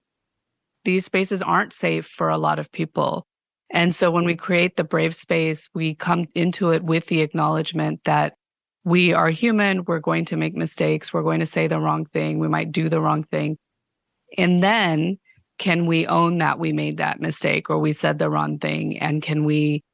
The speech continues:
like you said, sit with it and then also do the work to repair it and repair the hurt?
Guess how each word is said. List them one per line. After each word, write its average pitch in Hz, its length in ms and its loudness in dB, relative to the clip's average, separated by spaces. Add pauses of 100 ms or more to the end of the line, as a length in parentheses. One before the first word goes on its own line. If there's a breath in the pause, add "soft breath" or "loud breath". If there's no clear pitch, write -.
(200)
like 156 160 0
you 170 60 2
said, 160 280 -2
sit - 240 -2
with 165 240 -2
it 156 360 -2
and 156 240 -2
then 151 300 0
also 156 640 0 (300)
do 214 160 2
the 262 120 2
work 170 240 0
to 170 100 -8
repair 156 480 0
it 151 200 -4
and 160 180 -2
repair 165 320 0
the 160 120 -2
hurt? 139 340 -4